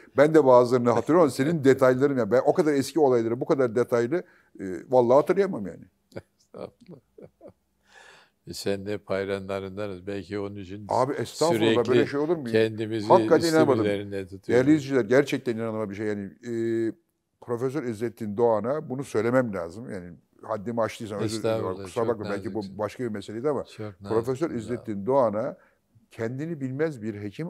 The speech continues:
Speaker 1: akli melekleri yerinde değildir raporu veriyor. Deminden beri izlediğiniz ve bütün bu hikayeleri anlatan kişiye. Abi Türkiye bitmiş.
Speaker 2: Çok
Speaker 1: Gerçekten
Speaker 2: naziksin
Speaker 1: bitmiş
Speaker 2: abi,
Speaker 1: yani.
Speaker 2: sağ
Speaker 1: Böyle bir,
Speaker 2: ol.
Speaker 1: böyle bir hukuk
Speaker 2: Çok
Speaker 1: olmaz.
Speaker 2: teşekkür
Speaker 1: E ben sana söyleyeyim bak,
Speaker 2: Çok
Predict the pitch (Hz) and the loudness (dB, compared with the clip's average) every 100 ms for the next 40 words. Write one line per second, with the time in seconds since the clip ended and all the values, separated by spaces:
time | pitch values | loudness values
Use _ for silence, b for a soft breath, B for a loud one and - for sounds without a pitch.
0 | - 104 - 160 151 107 104 135 135 117 | -4 -4 -4 -8 -4 -4 -4 -6 -4 -4
1 | 120 120 131 101 123 139 127 104 107 135 | -4 -4 -4 -4 -4 -4 -4 -4 -4 -4
2 | 151 160 160 165 180 180 b b b b | -2 -2 0 -2 -4 -6 b b b b
3 | - 120 139 143 165 151 113 104 101 107 | -10 -8 -8 -4 -2 0 -2 -4 -8 -6
4 | 120 113 120 143 170 160 - _ 110 117 | -4 -4 -6 -6 -10 -16 -20 _ -4 -4
5 | 101 107 156 147 117 107 101 110 104 127 | -4 -8 -8 -6 -8 -8 -4 -4 -2 -4
6 | - 113 107 - 139 110 95 92 78 _ | -4 -6 -6 -6 -6 -8 -14 -14 -14 _
7 | _ _ _ _ _ _ _ _ _ _ | _ _ _ _ _ _ _ _ _ _
8 | _ _ - - 87 101 - 87 - 98 | _ _ -16 -8 -8 -8 -14 -16 -14 -14
9 | 85 - 117 123 - - - _ - 101 | -14 -16 -12 -12 -14 -20 -20 _ -8 -6
10 | 104 147 139 139 107 92 95 92 90 92 | -4 -6 -4 -6 -6 -10 -14 -14 -12 -8
11 | 101 104 104 95 110 113 107 120 107 113 | -6 -4 -6 -6 -6 -6 -8 -8 -4 -4
12 | 143 131 101 _ _ - _ - - 104 | -4 -10 -12 _ _ -20 _ -20 -8 -6
13 | 104 113 110 143 147 92 | -4 -4 -4 -4 -4 -4